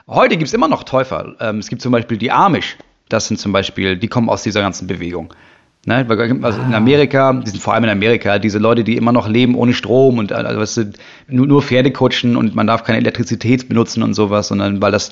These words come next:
Speaker 2: Aha.
Speaker 1: steht alles nicht in dem Neuen Testament. Und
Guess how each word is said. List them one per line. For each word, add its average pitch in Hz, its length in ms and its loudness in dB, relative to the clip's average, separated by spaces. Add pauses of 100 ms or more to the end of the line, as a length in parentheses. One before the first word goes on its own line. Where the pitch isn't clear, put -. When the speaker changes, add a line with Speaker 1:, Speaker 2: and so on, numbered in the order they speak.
Speaker 2:
Aha. 98 500 -8
Speaker 1:
steht - 300 -2
alles 139 260 2
nicht 147 320 -2 (140)
in 113 100 -4
dem 107 140 -2
Neuen 110 180 0
Testament. 113 560 -4 (640)
Und 135 600 2